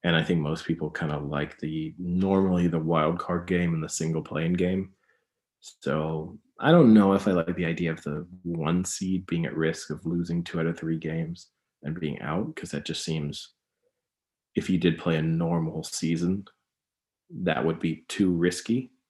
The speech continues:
But the idea of maybe only giving the one seeds a bye and bringing everyone else in and playing that same format, to me, it just,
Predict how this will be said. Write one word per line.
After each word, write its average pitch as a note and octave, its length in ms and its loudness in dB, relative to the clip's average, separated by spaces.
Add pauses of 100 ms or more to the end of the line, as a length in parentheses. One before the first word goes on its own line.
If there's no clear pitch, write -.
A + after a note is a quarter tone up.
(640)
But D#2+ 180 -2
the F#2 140 4
idea F2 340 2
of E2 140 -2
maybe E2+ 440 4
only F2 280 0
giving E2 360 0
the D#2+ 180 -4
one D#2 340 -4
seeds E2+ 380 -2
a - 40 -8
bye D#2+ 640 -4
and D#2 200 -4
bringing D#2+ 500 0
everyone D2+ 300 -4
else D#2 280 -6
in E2+ 300 0
and D#2+ 200 -4
playing D#2+ 280 -4
that - 160 -6
same D#2 200 -4
format, E2 540 -4 (680)
to G2+ 100 0
me, G#2+ 160 8
it E2 40 4
just, - 440 -4